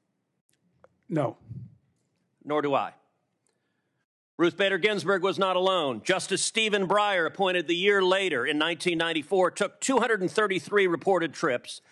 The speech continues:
Speaker 2: including sixty-three international trips. Again, yes or no, Mister Payne, do you think Stephen Breyer was corrupt?
Speaker 1: No.
Speaker 2: Nor do I. I would point out Justice Kagan has done the same thing. Justice So-, Sotomayor has done the same thing.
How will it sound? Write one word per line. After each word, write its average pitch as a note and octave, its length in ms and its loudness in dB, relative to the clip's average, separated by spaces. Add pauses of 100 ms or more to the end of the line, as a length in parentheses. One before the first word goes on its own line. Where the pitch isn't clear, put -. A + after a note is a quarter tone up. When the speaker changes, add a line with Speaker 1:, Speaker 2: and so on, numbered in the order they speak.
(180)
Speaker 2:
including G3+ 520 0
sixty-three G3 1160 -2 (200)
international E3+ 680 -2
trips. C#3 380 -4
Again, F3+ 280 -2
yes F3+ 240 -2
or F#3 60 -4
no, E3+ 160 -2
Mister D#3+ 240 -4
Payne, D#3+ 280 -2
do C#3+ 60 -6
you D3+ 120 -2
think E3+ 160 -4
Stephen E3 320 -2
Breyer D3 280 0
was B2+ 120 -8
corrupt? - 460 -10 (1080)
Speaker 1:
No. C#3+ 220 -2 (500)
Speaker 2:
Nor D#3 220 0
do E3 160 0
I. B2+ 300 0 (420)
I D3 100 0
would D3+ 180 -4
point G3 220 0
out F3 160 -2
Justice D#3+ 400 -4
Kagan G#3+ 380 0
has E3+ 160 -2
done G3+ 200 -2
the F#3 120 -2
same F#3 320 -2
thing. F#3 260 -2
Justice E3 360 -4
So-, F3 180 -2
Sotomayor E3+ 720 2
has F#3 160 -2
done F#3+ 180 2
the F#3+ 100 -2
same F#3+ 320 -2
thing. G3 280 -2